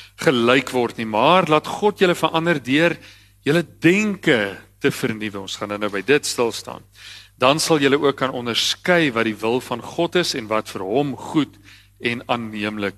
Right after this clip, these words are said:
en volmaak is. Kragtens die genade wat aan my gegee is, sê ek vir elkeen van julle,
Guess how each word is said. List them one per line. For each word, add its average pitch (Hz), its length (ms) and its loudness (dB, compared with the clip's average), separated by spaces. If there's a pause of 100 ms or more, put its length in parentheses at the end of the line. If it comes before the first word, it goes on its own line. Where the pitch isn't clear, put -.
en 110 240 -4
volmaak 92 640 -8
is. - 360 -14 (1300)
Kragtens 147 500 2
die 147 80 0
genade 120 580 0
wat 156 160 0
aan 147 120 0
my 139 180 4
gegee 165 380 -2
is, 156 100 0
sê - 140 0
ek 160 100 -2
vir 170 120 0
elkeen 170 340 2
van 143 180 0
julle, 131 260 2